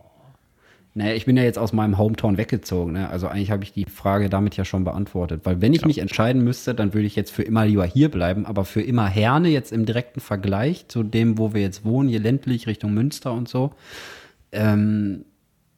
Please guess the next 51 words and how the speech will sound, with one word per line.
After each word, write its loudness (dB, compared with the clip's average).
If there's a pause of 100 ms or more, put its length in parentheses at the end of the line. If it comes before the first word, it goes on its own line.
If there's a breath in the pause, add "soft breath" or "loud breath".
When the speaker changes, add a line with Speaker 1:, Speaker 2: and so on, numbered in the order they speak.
(260)
Speaker 1:
das -6
ist -4
schon -6
krass. -6 (240)
Aber 0
vor 4
dem 6
Umzug 2 (280)
hätte 0
ich, -16 (240)
wo 0
ich -2
nicht -2
wusste, 2
wie 4
schön 4
das 2
auch -2
woanders 2
sein -2
kann 0
und -2
ich -14
ja 0
auch -2
so -4
ein 0
bisschen -2
diese 0
Zwangsprobleme, 0 (160)
ähm, -6
hab, -2
ne, 0
die -6
dich -8
dann -2
daran 0
hindern, 4
auch -2
irgendwie 0
große -2
Ausflüge -2
zu -4
machen 0
und -4
so, -2 (560 loud breath)
weil 2
alleine 4
das 0
Packen 0
schon, -2